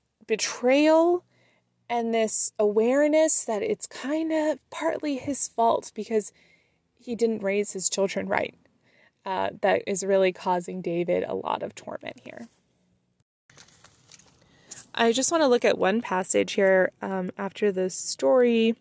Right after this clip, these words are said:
that we told. This one passage I think is relevant. It's when Shimei curses David in Second Samuel sixteen. And he says,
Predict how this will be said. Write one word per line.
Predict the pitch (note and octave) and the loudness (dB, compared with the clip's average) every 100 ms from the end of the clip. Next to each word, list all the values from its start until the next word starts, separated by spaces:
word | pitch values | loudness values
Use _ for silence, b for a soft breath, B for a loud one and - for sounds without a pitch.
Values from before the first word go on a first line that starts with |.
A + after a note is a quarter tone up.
| _ _ _ _ _ - - | _ _ _ _ _ -16 -8
that | A#3 | -4
we | G#3+ | -4
told. | - G#3 G3+ - | 0 0 0 2
This | G#3 - - - | 2 2 0 -2
one | G#3+ G#3 | -6 -6
passage | G#3 G#3 G3+ A3+ A#3 | -4 -4 -4 -4 -4
I | A3+ | -4
think | A#3 A#3+ | -4 -4
is | A#3+ | -2
relevant. | A3+ G3+ A3+ C4+ C#4 B B B B B B - | 2 2 4 2 0 B B B B B B -2
It's | G#3 - - - - - - | 0 2 2 2 0 -8 -8
when | G3+ G3+ G3 G3+ - | 0 2 4 2 -2
Shimei | - A3 A#3 B3 B3 B3 | 0 2 2 4 4 2
curses | - G#3+ - A3 | 2 0 0 -2
David | - A3 - - - - | 0 0 2 0 -2 -4
in | G#3 G3 | -4 0
Second | - G3 G3 | 0 0 -2
Samuel | - G3 F#3+ F#3+ | -2 0 -2 0
sixteen. | - - - - B3 - A#3 B B B B B B - | 0 0 0 -2 -2 -10 -12 B B B B B B -12
And | G3+ G3 F#3+ | -6 -4 -4
he | G#3+ - G#3+ | -6 -4 0
says, | - G#3+ G#3 G3+ G3 G3+ - - | 2 4 6 6 4 2 2 2